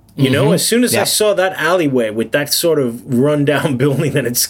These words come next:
Speaker 1: that it's, you know, with the, the kind of rotting wood there, the Key Coffee sign,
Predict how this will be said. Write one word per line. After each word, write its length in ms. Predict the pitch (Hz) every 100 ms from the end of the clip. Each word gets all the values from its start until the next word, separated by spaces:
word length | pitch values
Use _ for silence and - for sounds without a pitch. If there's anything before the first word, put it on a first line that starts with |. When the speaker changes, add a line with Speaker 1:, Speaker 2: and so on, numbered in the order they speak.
| -
Speaker 1:
that 120 | -
it's, 220 | 143 - 151
you 60 |
know, 100 | 131
with 160 | 117 120
the, 80 | 120
the 340 | 113 123 117 117
kind 220 | - 110
of 80 | 113
rotting 380 | 123 127 120 117
wood 240 | 127 113
there, 260 | 117 110 - - -
the 80 | -
Key 220 | 139 160
Coffee 420 | 117 - 123 - 120
sign, 460 | 120 120 110 101